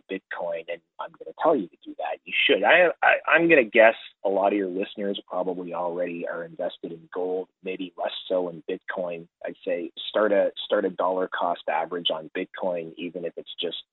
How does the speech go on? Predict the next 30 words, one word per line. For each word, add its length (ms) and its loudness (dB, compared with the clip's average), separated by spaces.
going 320 -4
to 60 -12
the 200 -8
A 140 -4
T 180 0
M. 260 4
once 260 0
a 40 2
week 300 2
and 160 -10
putting 420 -6
ten 200 -10
bucks 340 -6
in, 200 -10
and 180 -12
just 160 -10
as 80 -12
long 220 -4
as 120 -2
you 120 -6
custody 540 -4
it 120 -6
in 180 -12
your 120 -10
own 160 -8
wallet. 380 0
But 140 4
my 160 6
main 400 4
answer, 480 0